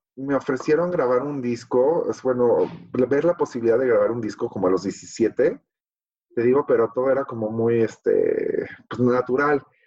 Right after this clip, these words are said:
Y ya como a los, a los veinticuatro, este,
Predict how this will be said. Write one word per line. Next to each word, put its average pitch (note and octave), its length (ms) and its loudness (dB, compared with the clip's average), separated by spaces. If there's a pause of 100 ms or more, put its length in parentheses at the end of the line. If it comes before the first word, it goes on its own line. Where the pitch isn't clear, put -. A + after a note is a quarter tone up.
(160)
Y C#3+ 160 -8
ya F3 160 2
como G3 220 -4
a F3+ 40 2
los, C#3 280 -2
a B2 60 -4
los B2 260 0
veinticuatro, E3 1400 0
este, G#2+ 1300 2